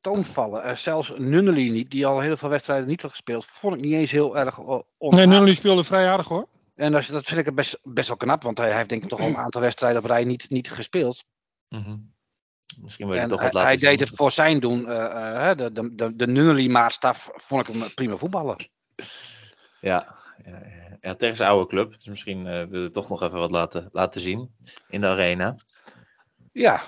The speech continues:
Speaker 1: maar hij, hij, hij, hij kreeg ook wel de ruimte. En, en er was ook ruimte natuurlijk achter die verdediging constant. Dus dat, dat, dat zijn zulke snelle jongens, die zijn natuurlijk wel, eh, eh, wel, eh, wel handig.
Speaker 3: Ja, en hij kreeg natuurlijk in de tweede helft, aan het begin van de tweede helft, kreeg hij nog, eh,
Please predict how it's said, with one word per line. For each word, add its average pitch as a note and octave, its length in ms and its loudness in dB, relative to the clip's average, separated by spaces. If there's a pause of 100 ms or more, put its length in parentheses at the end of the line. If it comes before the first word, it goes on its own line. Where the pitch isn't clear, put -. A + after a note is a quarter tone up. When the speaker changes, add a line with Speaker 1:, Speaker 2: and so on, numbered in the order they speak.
(120)
Speaker 1:
maar F#2 220 -12
hij, G2+ 120 -10
hij, G#2 160 -6
hij, B2+ 260 -2
hij A#2+ 160 -4
kreeg E3 280 2
ook D3 80 -6
wel D3 140 4
de C3+ 80 0
ruimte. D3+ 380 2
En, D3 240 0
en B2+ 180 -4
er B2+ 80 -4
was C3+ 200 -2
ook A#2+ 80 -12
ruimte A#2+ 300 0
natuurlijk A#2 300 -8
achter A2+ 180 -8
die A2 80 -6
verdediging G#2 460 -6
constant. G#2+ 460 -12
Dus C3+ 140 -6
dat, A#2 160 -6
dat, A#2 200 -4
dat A#2+ 120 -4
zijn A#2+ 300 -2
zulke C#3 260 -6
snelle D3 320 -4
jongens, G#2+ 260 -6
die D#3 100 -10
zijn B2 160 -6
natuurlijk G2 320 -10
wel, F#2+ 220 -6
eh, F#2+ 100 -8 (220)
eh, G2 140 -10
wel, B2+ 380 -6
eh, B2 260 -8
wel C#3 140 -4
handig. - 440 -6 (1000)
Speaker 3:
Ja, G2 260 4
en F2 60 0
hij F#2 100 -4
kreeg - 360 -4 (180)
natuurlijk G#2+ 380 -6
in G#2 40 0
de G2+ 60 -4
tweede A#2+ 280 6
helft, G2 180 8
aan G#2 80 -2
het G2+ 100 -2
begin A2+ 120 -2
van G#2 120 -4
de F2+ 80 -8
tweede G2 200 2
helft, F#2+ 180 2
kreeg G2 260 -2
hij G#2 80 -4
nog, G2+ 260 -8
eh, F#2+ 360 0